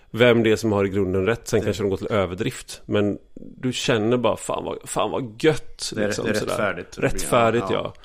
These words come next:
Speaker 1: ja.
Speaker 2: Ja.
Speaker 1: Eh, och så den där känslan, jag är liksom, jag, den infinner sig inte riktigt i, i, eh, Cormac McCarthy. Det är mer den här
Speaker 2: Mm.
Speaker 1: känslan av sk-, alltså av skräck.
Speaker 2: Mm, mm.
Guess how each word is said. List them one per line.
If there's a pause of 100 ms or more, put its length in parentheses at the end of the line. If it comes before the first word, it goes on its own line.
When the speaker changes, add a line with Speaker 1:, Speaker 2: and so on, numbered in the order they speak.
Speaker 1:
ja. (300)
Speaker 2:
Ja.
Speaker 1:
Eh,
och
så
den
där
känslan, (280)
jag
är
liksom,
jag,
den
infinner
sig
inte
riktigt
i, (320)
i,
eh, (120)
Cormac
McCarthy.
Det
är
mer
den
här
Speaker 2:
Mm.
Speaker 1:
känslan
av
sk-,
alltså
av
skräck.
Speaker 2:
Mm, (140)
mm.